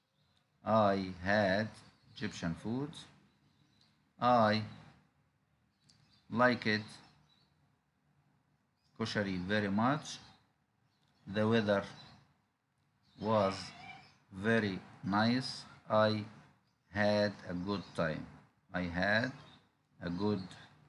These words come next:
time. طبعًا لما، آه، ترسل لطلابك هذا ال-، النشاط التفاعلي، الطالب طبعًا بيختار وممكن يعمل يتحقق من إجاباته بضغط على هذه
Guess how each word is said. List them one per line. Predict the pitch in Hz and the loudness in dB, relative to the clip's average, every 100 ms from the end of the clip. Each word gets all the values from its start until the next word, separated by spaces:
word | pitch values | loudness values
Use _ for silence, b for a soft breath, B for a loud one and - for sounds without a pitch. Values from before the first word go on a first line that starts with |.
| _ - | _ -4
time. | 90 82 71 - - _ _ _ _ _ _ _ _ _ _ _ _ _ _ | -2 -2 -4 -12 -20 _ _ _ _ _ _ _ _ _ _ _ _ _ _
طبعًا | 165 175 | 6 6
لما، | 151 175 170 143 127 110 - | 8 6 8 8 6 4 0
آه، | 110 110 | 0 0
ترسل | 107 160 160 135 117 101 - - | 0 -2 0 0 2 0 -6 -10
لطلابك | 101 113 135 127 110 - 113 127 143 104 - | -6 -2 0 0 -2 -4 0 4 4 2 2
هذا | 117 135 104 95 | 4 4 2 -2
ال-، | 92 87 85 - - _ _ _ _ _ - | -2 -4 -8 -12 -20 _ _ _ _ _ -2
النشاط | 98 98 139 123 | -2 4 4 4
التفاعلي، | 110 104 107 104 147 165 160 - | -2 0 4 4 4 0 -4 -12
الطالب | 110 - 160 170 151 - | -12 -4 2 4 2 0
طبعًا | 151 135 117 | 2 6 6
بيختار | 117 117 - 160 170 | 4 0 0 2 2
وممكن | 147 135 165 170 143 | 2 0 0 0 2
يعمل | 151 147 135 117 | 4 4 4 2
يتحقق | - 147 - 117 | 2 0 0 0
من | 120 113 | 2 4
إجاباته | 104 107 139 147 156 | 2 4 4 2 -4
بضغط | 131 123 143 123 113 | -4 0 0 2 2
على | 110 110 | 6 6
هذه | 123 120 | 4 0